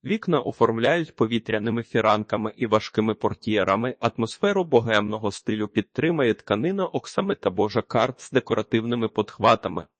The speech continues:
У сучасному стилі вітається використання рулонних штор з рослинним орнаментом.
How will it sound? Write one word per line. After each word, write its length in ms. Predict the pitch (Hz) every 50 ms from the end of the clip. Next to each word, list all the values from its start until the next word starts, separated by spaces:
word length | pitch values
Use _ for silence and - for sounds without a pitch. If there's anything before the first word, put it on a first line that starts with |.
| _ _ _
У 100 | _ 120
сучасному 720 | 117 - 123 - - - 98 113 117 - - 110 104 104
стилі 380 | 104 - - - 208 214 196 185
вітається 600 | 160 147 - - 123 104 101 101 - - - 98
використання 760 | 90 95 110 - - 120 113 101 - - - 101 104 104 104
рулонних 500 | 104 104 101 104 104 101 104 110 - -
штор 320 | - - - 101 101 95 -
з 80 | -
рослинним 580 | 110 113 104 - - - 117 131 131 123 120 113
орнаментом. 800 | 110 113 104 107 104 123 123 113 110 107 107 104 - 95 87